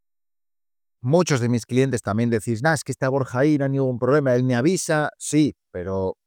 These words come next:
Borja no es eterno. Es decir, mm, no os, no os vayáis por la vía cómoda. Es vuestro dinero, es vuestro patrimonio, son vuestros activos financieros, es vuestro ahorro y es vuestro colchón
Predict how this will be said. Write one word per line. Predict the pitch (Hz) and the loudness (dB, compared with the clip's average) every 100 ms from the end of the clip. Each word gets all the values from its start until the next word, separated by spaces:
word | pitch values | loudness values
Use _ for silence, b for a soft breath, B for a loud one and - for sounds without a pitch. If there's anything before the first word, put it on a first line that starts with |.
| - | -2
Borja | 120 151 143 | 0 0 -2
no | 143 | -4
es | 156 - | -4 -4
eterno. | 139 - _ - 90 82 b b b b | -6 -10 _ -20 -18 -18 b b b b
Es | 123 127 | -4 -2
decir, | 120 117 90 b b b b - | 0 -2 -4 b b b b -8
mm, | 113 113 113 127 131 | -4 -2 -4 -4 0
no | 165 | 2
os, | 180 - - | 2 -2 -6
no | 147 | 0
os | 170 | 2
vayáis | 170 180 180 - | 4 6 6 4
por | 160 151 | 2 4
la | 147 | 6
vía | 151 - | 6 6
cómoda. | 165 135 101 90 - | 4 2 0 -4 -6
Es | 160 170 | -6 -2
vuestro | 170 214 - 151 | 0 0 0 -2
dinero, | 123 120 123 - _ | 0 0 -2 -4 _
es | 123 104 | -8 -4
vuestro | 151 185 170 | -2 -2 -2
patrimonio, | 147 117 117 120 117 110 | -4 -4 -4 -2 -2 -4
son | 101 104 | -6 -2
vuestros | 151 - 151 | -2 -2 -6
activos | 131 - 170 - | -6 -2 -2 -2
financieros, | 120 107 101 107 107 | -4 -6 -6 -6 -6
es | 98 | -4
vuestro | 110 147 - 117 | -4 -4 0 0
ahorro | 110 110 113 - | 0 0 -4 -4
y | 104 | -4
es | 110 - | -4 -4
vuestro | 110 - 120 | -8 -6 -8
colchón | - 92 85 123 127 156 | -4 -4 -2 2 2 0